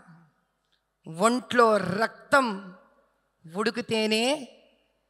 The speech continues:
డబ్బు కోసం కాదు, చరిత్రను చెప్పే దమ్మున్న వాళ్ళమని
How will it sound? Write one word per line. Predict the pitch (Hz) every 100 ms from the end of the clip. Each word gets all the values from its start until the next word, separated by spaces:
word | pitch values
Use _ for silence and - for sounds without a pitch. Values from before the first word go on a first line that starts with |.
| _ _ _ _ _ 220
డబ్బు | 175 202 196 190
కోసం | - 240 247 247 233
కాదు, | - 214 214 214 247 269 202 - _ _ _ _ _ _ _ _ - -
చరిత్రను | 240 277 - - 262 254 214 240
చెప్పే | 202 - 233
దమ్మున్న | 220 165 156 208 240 277 285
వాళ్ళమని | 285 262 240 240 233